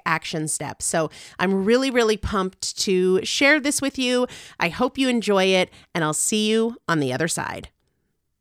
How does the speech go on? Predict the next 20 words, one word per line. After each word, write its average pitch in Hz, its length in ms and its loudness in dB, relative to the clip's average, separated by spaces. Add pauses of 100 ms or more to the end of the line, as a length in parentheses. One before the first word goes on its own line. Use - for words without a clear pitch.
(840)
Thanks 226 260 0
for 202 120 -4
being 220 260 0
here. 285 400 0 (360)
I'm 214 140 4
Elizabeth 220 400 0
Benton. 220 540 -2 (260)
I'm 220 140 2
the 214 60 4
host 302 260 6
of 302 80 -2
the 285 40 -8
Primal 262 300 0
Potential 254 400 -6
Podcast. 233 560 0
I've 202 140 -4
been 208 160 -4
doing 226 320 -2
that 208 300 0
for 202 600 4